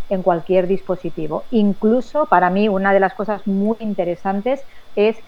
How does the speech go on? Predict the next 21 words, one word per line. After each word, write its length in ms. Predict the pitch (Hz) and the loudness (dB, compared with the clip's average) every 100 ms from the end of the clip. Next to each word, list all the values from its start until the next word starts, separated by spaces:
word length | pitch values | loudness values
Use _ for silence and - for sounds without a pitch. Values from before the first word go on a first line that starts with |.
| - - - | -16 -10 0
eh, 260 | 202 190 | 4 4
consumirlo 760 | 190 185 - 170 175 185 226 240 | 4 2 2 0 2 4 6 6
en 180 | 185 170 | 2 -2
entornos 560 | 160 180 180 196 202 - | 0 0 2 2 0 -2
virtuales, 800 | 190 160 175 175 170 254 185 165 | -4 0 0 2 4 4 4 0
¿no? 120 | 180 | 0
De 100 | 226 | 0
aprendizaje, 760 | 190 180 160 - 220 - 165 - - | 0 -2 -6 -2 -2 -2 -6 -6 -6
ya 160 | 170 190 | 0 0
sea 360 | - 190 190 - | 4 4 4 4
un 180 | 196 185 | 2 2
L 140 | 180 | 2
M 300 | 175 170 185 | 0 0 -2
S, 440 | 214 - 220 220 220 | -2 -4 -2 -2 -2
por 140 | 175 | -4
ejemplo, 560 | 160 - 180 180 233 226 | -4 -6 -6 -2 0 0
o 80 | 175 | 0
cualquier 480 | 165 - 170 175 | -2 -2 0 0
tipo 300 | 165 170 175 | -2 -6 -4
de 220 | 165 165 175 | -4 0 2
eva. 220 | 220 | 2